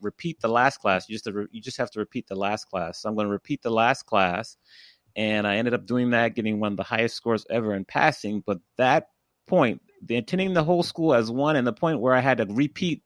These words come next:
the final class was extremely humbling, but it was probably the best thing for my career, even to this day, because as Mister Chalk said, it allowed me to keep my feet on the ground, not get too big-headed.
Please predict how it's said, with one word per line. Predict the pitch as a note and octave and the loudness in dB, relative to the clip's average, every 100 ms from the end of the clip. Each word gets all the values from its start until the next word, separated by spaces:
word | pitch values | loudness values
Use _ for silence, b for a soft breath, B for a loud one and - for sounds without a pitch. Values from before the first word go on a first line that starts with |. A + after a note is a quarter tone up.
| _ | _
the | G#2+ | -6
final | - C#3 C3+ | 0 0 0
class | - D3+ A2+ G2+ G#2+ - b b b b | 0 2 2 2 -2 -10 b b b b
was | - G#2+ | -8 -6
extremely | - - D#3+ C#3+ | -4 -2 0 0
humbling, | B2 E3+ F3 F3+ | 0 0 2 2
but | C3+ A#2 | 2 2
it | |
was | A2+ G#2+ | 2 0
probably | - A#2 G2+ | 0 0 0
the | - | 0
best | C3 C3+ - - | 2 2 -2 -6
thing | C#3 B2+ | -2 -2
for | A2+ - - C3 B2+ | -4 -12 -2 2 4
my | A#2+ A#2+ | 2 0
career, | - A#2+ A2+ | 0 0 2
even | C3 C#3+ | 0 -2
to | C3+ C3+ | -2 -2
this | A#2+ | -4
day, | - D#3+ C3+ | 2 2 2
because | A2+ - A2 G2+ - b b b b b b - | 0 0 2 2 0 b b b b b b -8
as | G2 | -4
Mister | A2+ G#2+ | -4 -6
Chalk | G#2+ C#3 B2 | 0 0 2
said, | - A2 | 0 0
it | G2+ | 2
allowed | G#2+ A#2 | 4 4
me | A#2+ A#2 | 2 -2
to | G2+ | -4
keep | - - | -6 -2
my | B2 | -2
feet | A2+ - C3+ | 0 -2 0
on | D3 | 0
the | |
ground, | B2+ G#2+ G2 A2 | 0 0 0 -2
not | G#2 F#2+ | -2 -2
get | B2 - | -4 -8
too | C3 | -6
big-headed. | B2+ A2+ G#2+ F#2+ G#2+ | -4 -2 0 0 -2